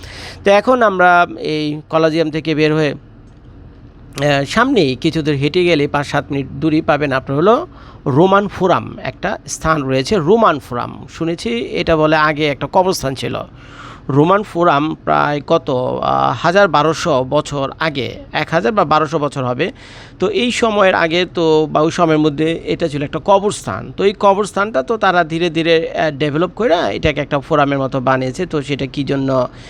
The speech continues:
কী কাহিনী, এটা একটু পরে আমি আপনাদেরকে বলছি। তো অনেক দূর সিঁড়ি টিড়ি বেয়ে এই বড় এক পাহাড়ের উপরে উঠছি আমি।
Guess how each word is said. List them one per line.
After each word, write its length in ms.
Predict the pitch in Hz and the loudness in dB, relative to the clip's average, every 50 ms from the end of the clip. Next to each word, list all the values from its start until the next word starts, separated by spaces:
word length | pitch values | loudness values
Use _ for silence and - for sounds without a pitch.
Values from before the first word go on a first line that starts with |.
| - - - | -20 -14 -2
কী 120 | - 160 151 | 0 0 2
কাহিনী, 360 | - 160 139 123 127 147 147 | 2 2 0 2 2 0 0
এটা 140 | 139 131 139 | -2 -2 -4
একটু 140 | - - 190 | -6 -6 -4
পরে 220 | 202 180 180 175 | -2 0 2 2
আমি 140 | 156 143 143 | 2 2 0
আপনাদেরকে 500 | 135 135 - 143 127 131 131 131 - 135 | -2 -2 -4 -4 -4 -4 -4 -4 -4 -4
বলছি। 320 | 127 139 156 151 - 226 226 - _ _ - - - - - - - - - - - - - - - - - - - - - - - - - - - | -2 0 0 0 0 -2 -4 -6 _ _ -20 -18 -16 -16 -16 -16 -18 -18 -18 -18 -18 -16 -16 -14 -14 -16 -16 -18 -18 -20 -18 -18 -18 -18 -16 -12 -10
তো 100 | 170 165 | -8 -4
অনেক 320 | 165 165 180 190 185 165 | -2 -2 0 0 0 0
দূর 180 | 180 180 175 165 | 0 0 0 -2
সিঁড়ি 260 | - - 165 170 175 | -2 -2 -2 -2 -2
টিড়ি 260 | 160 170 160 165 156 | -2 -2 -2 -2 -2
বেয়ে 280 | 143 160 160 147 147 151 | -2 0 0 0 0 -2
এই 80 | 151 139 - - - - - - - - 147 | -2 -6 -10 -14 -18 -18 -18 -16 -14 -10 -4
বড় 200 | 160 180 180 170 | -2 0 0 0
এক 80 | 165 156 - | -2 -2 -2
পাহাড়ের 300 | 180 165 147 165 170 180 | -2 -2 0 0 -2 -2
উপরে 200 | 180 - 165 170 | -2 -2 -2 -4
উঠছি 320 | 165 151 - - 151 185 | -4 -4 -4 -2 -2 0
আমি। 180 | 196 165 185 214 | 0 2 2 0